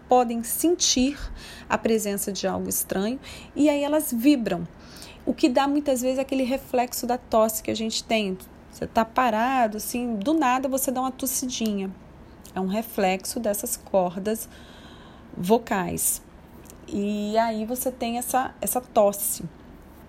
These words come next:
Os glóbulos brancos, que são células de defesas, né? É, o linfócito é um tipo de glóbulo branco de defesa que tem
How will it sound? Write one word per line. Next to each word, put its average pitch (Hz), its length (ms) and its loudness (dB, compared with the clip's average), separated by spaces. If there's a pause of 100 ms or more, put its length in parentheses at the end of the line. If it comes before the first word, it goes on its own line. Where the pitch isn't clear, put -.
(960)
Os 320 640 4
glóbulos 214 460 4
brancos, 233 760 -2 (380)
que 294 120 2
são 277 180 -2
células 226 520 0
de 214 80 -6
defesas, 185 760 -4
né? 214 280 -2 (520)
É, 175 960 0
o 214 100 -2
linfócito 240 760 2
é 226 40 4
um 240 100 -2
tipo 254 460 -4
de 208 120 -6
glóbulo 180 460 -4
branco 180 340 -6
de 185 140 -8
defesa 214 600 -4
que 294 220 0
tem 254 480 -4